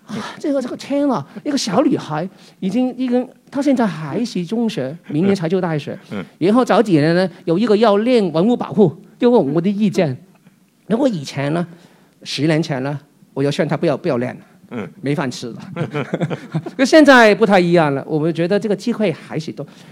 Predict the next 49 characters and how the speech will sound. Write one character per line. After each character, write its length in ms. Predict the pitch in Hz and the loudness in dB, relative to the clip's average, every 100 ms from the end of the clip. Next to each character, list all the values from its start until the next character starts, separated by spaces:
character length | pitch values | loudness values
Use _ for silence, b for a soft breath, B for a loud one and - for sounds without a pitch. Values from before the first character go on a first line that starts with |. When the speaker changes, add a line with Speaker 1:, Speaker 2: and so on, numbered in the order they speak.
| B | B
Speaker 1:
这 80 | - | 0
个 60 | 294 | 4
年 160 | 226 | 6
轻 160 | 254 294 | 4 2
人 80 | 254 | 2
他 120 | 247 | 0
是 100 | 208 | -2
积 240 | 196 247 | -2 -4
极， 260 | 190 131 143 B B | -2 -4 -8 B B
我 120 | 175 | -4
觉 140 | 190 208 | 0 2
得 140 | 269 | 2
现 200 | 262 277 | 2 2
在 140 | 254 233 | 2 2
慢 180 | 240 | 2
慢 120 | 226 196 | 2 -2
来 160 | 143 | -4
说， 340 | 135 - 160 160 B B B | -8 -4 -4 -4 B B B
年 160 | - 143 | -4 -2
轻 180 | 175 196 | 0 0
人 120 | 156 | 0
对 140 | 151 139 | -2 -4
于 380 | 151 156 156 151 B - | -4 -2 -4 -6 B -10
文 240 | 120 143 | -6 -6
化， 520 | 170 208 208 143 95 - B | -6 0 2 0 -6 -18 B
Speaker 2:
是。 100 | 104 - | -14 -8
Speaker 1:
对 180 | 160 | -6
于 420 | 156 160 160 156 151 B | -2 -2 0 -2 -6 B
一 100 | 156 | -12
些 240 | 151 160 156 | -8 -6 -4
我 180 | 139 123 | -4 -6
们 180 | 135 | -8
中 140 | 131 190 | -4 -4
国 80 | 156 | -4
文 200 | 123 147 | -4 -6
化 280 | - 185 | -2 -2
啦， 180 | 170 190 - _ _ | -2 -6 -12 _ _
这 100 | - | -8
个 60 | |
兴 280 | 196 - 285 | -6 0 0
趣 180 | 202 190 | 0 -4
蛮 220 | 160 92 | -6 -8
多 220 | 110 156 147 | -8 -6 -6
的。 100 | - | -10
Speaker 2:
是。 180 | _ - - | _ -14 -10
Speaker 1:
关 240 | - 262 214 | -2 2 2
键 160 | 208 | 2
就 120 | 160 139 | 0 -2
是 320 | - 143 | -2 -2